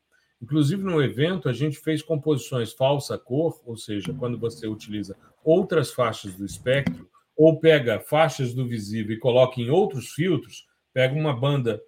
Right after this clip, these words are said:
refletida no vermelho e joga num filtro verde, isso é uma falsa cor.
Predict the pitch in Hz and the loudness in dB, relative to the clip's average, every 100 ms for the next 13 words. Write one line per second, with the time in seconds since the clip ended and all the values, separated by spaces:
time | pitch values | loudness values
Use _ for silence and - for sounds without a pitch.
0 | - 135 - 143 - 147 143 135 123 110 | -6 -4 -2 -4 -4 -4 -2 -2 -2 -4
1 | 107 120 107 - _ - 123 113 151 143 | -2 -2 -4 -10 _ -8 -6 2 2 2
2 | 135 123 - 120 113 98 90 139 196 151 | 0 -2 -4 -8 -8 -12 -6 -2 0 0
3 | 104 104 - _ _ _ _ 123 107 135 | -2 -12 -12 _ _ _ _ -8 -6 -4
4 | 196 139 120 104 - - 123 101 - | -2 -2 -2 -4 -6 -8 -6 -6 -10